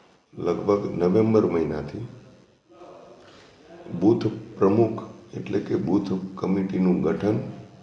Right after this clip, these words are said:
અને ત્યારબાદ મંડળ સંરચનાનું કામ પણ સારી રીતે પૂર્ણ થયું. કચ્છ જિલ્લાની વાત કરીએ તો કચ્છ જિલ્લાના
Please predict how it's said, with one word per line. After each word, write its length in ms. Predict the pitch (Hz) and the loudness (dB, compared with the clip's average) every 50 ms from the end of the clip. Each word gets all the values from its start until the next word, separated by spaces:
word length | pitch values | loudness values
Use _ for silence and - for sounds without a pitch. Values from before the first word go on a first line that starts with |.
| - - - - - - - - - | -20 -20 -20 -20 -20 -20 -20 -10 -6
અને 200 | 90 90 92 92 90 92 | -2 0 0 2 2 2
ત્યારબાદ 680 | 92 92 92 95 92 95 92 87 78 - - - - | 4 4 4 4 6 6 6 6 4 0 -4 -8 -6
મંડળ 500 | - 76 78 82 90 92 101 101 101 92 - - - - - - - | -6 -4 -2 0 2 2 4 4 4 2 0 -2 -8 -12 -16 -18 -18
સંરચનાનું 880 | - - - 92 92 98 104 101 - - 98 98 98 98 101 101 98 - | -16 -6 -2 0 4 4 4 2 2 -2 0 2 2 2 2 0 2 4
કામ 320 | 95 95 95 - - - - - - - - - - - - - - - _ _ - | 4 4 4 4 0 -4 -8 -10 -14 -16 -20 -20 -20 -20 -20 -20 -20 -20 _ _ -6
પણ 220 | 107 95 98 98 | -4 -2 -2 -2
સારી 380 | - - - 87 87 90 95 95 | -2 -2 0 0 2 4 2 4
રીતે 280 | 90 95 95 - 104 | 4 2 2 2 0
પૂર્ણ 400 | 95 - 95 95 98 101 98 92 | 0 2 2 2 2 4 2 2
થયું. 460 | - 95 95 98 104 - - - - - - - - - - - - - - | 4 4 4 4 4 2 -4 -6 -10 -12 -16 -18 -20 -20 -20 -20 -20 -18 -14
કચ્છ 280 | - 101 98 - - 104 | -6 -4 -4 -2 -2 -4
જિલ્લાની 540 | 98 95 101 95 98 98 104 98 101 101 98 | -2 0 2 2 4 6 4 4 4 4 4
વાત 360 | 90 90 87 - - - - | 4 2 2 2 -2 -4 -2
કરીએ 420 | - 92 95 92 87 80 - - - - - - - - - - - - _ _ - | -2 -2 0 0 0 0 0 -4 -8 -12 -16 -18 -20 -20 -20 -20 -20 -20 _ _ -16
તો 80 | - - | -16 -14
કચ્છ 360 | - - 98 - - - 98 | -6 -4 -4 -4 -2 -2 -2
જિલ્લાના 680 | 92 90 95 90 92 95 98 98 92 90 85 80 | -2 -2 0 0 0 0 0 0 2 0 0 -2